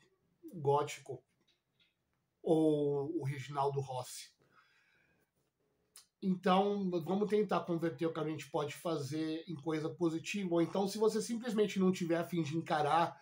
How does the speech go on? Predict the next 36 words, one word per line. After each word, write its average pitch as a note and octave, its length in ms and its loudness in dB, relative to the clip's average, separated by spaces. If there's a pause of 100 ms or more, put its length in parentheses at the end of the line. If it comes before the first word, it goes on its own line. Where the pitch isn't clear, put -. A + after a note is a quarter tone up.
(480)
os D3+ 160 0
seus D#3+ 260 -4
pensamentos D3 600 -6
intrusivos C#3+ 440 -6
de D3 100 -4
depressão, D#3 520 -4
você E3+ 200 -4
pode E3+ 400 2
tentar F3+ 340 2
dar F3+ 100 2
uma F3+ 160 2
fugida G3 460 0
deles. F3+ 500 4 (1160)
O, A3+ 160 4
o, B3+ 920 -4
o G#3 40 -4
complicado A#3 600 2
dos G3+ 120 0
pensamentos F3+ 460 2
depressivos E3+ 500 0
é F3+ 60 4
que, F#3 200 -2
tipo, - 220 -10
quando F#3 180 4
a F3+ 60 6
gente F#3 180 2
foge, F3 380 4
eles F3+ 180 0
tendem F3 260 4
a E3+ 60 -2
correr E3+ 260 0
mais E3+ 300 2
do F3+ 80 -2
que F#3+ 100 -2
a F#3 80 4
gente. D3 520 -4